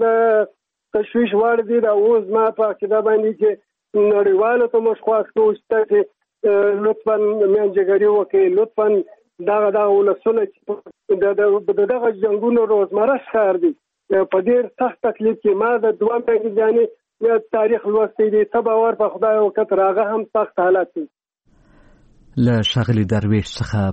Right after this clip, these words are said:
Speaker 2: په مننې. کابل ورځپاڼو هم نن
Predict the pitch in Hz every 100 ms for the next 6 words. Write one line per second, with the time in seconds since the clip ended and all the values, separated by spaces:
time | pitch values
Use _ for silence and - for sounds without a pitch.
0 | - 110 95 95 98 98 98 98 - _
1 | _ - - - - - - - - -
2 | 160 151 190 180 170 - 175 160 165 139
3 | 110 - _ _ _ _ - - 127 143
4 | 123